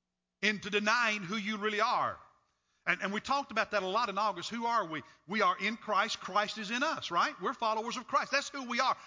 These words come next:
We own that, and therefore we love Him. And if some don't get it, some don't like it,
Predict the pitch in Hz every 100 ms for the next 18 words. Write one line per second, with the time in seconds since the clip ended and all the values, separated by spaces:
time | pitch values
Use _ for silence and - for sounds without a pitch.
0 | - 233 247 220 311 311 151 127 196 -
1 | - - 214 240 220 214 214 - - 240
2 | 202 208 202 170 302 262 165 226 _ _
3 | _ _ _ _ _ _ _ _ _ _
4 | _ _ _ _ _ _ _ _ _ _
5 | _ _ _ _ _ _ _ _ _ _
6 | _ _ _ _ _ _ _ _ _ 160
7 | 156 139 - 196 190 185 170 220 294 233
8 | - _ _ _ _ _ _ _ _ _
9 | _ _ _ _ _ _ _ 90 - 156
10 | 147 143 139 165 254 - 196